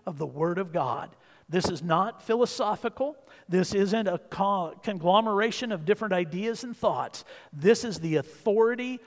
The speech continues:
of the Word of God. If you're a Bible mapper, go to the front cover of your Bible and write,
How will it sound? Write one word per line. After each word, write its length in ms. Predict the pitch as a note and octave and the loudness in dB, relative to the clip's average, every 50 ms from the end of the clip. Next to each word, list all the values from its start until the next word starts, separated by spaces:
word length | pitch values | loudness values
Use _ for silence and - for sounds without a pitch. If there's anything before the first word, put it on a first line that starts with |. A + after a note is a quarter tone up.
| - - - | -10 -8 -8
of 120 | D#3+ D#3 | -4 -4
the 80 | F3+ E3 | -4 -2
Word 260 | D#3 F#3 G3 G3 G3+ | 0 0 0 0 0
of 140 | F#3+ E3+ E3 | -2 0 2
God. 380 | F#3 D#3+ D3+ C#3 C#3 B2+ - - - - - - | 4 4 4 4 2 -2 -6 -12 -18 -18 -10 -10
If 160 | - - - | -8 -6 -4
you're 160 | A#3 C4+ C4+ | 0 2 2
a 60 | G#3 | 2
Bible 420 | D3+ D#3+ F#3+ G#3+ A#3 A3+ B3 A#3+ A3 | 4 4 4 4 4 2 2 0 0
mapper, 400 | G3+ F#3+ F3 D#3 - D#3 C#3+ C#3 | 0 0 -2 -2 -4 -8 -10 -6
go 240 | C3+ E3 F#3 A3+ | -2 2 2 2
to 120 | A3+ - A3+ | 2 0 -2
the 120 | F3 D3 | -6 -6
front 360 | - - - A3+ B3 B3 - | -6 -4 -2 -2 -2 -4 -2
cover 280 | - A#3+ A#3 A3+ B3 A#3 | 0 0 0 2 2 0
of 100 | A3 G#3+ | 0 0
your 140 | A#3 A#3 G3+ | -4 -4 0
Bible 380 | F3 F3+ E3 E3 D#3 D#3 E3 | 2 4 4 2 2 0 -4
and 140 | D#3+ D#3 D#3 | -6 -4 0
write, 340 | E3 F3+ D#3+ C3+ B2 - | 0 2 2 0 -2 -6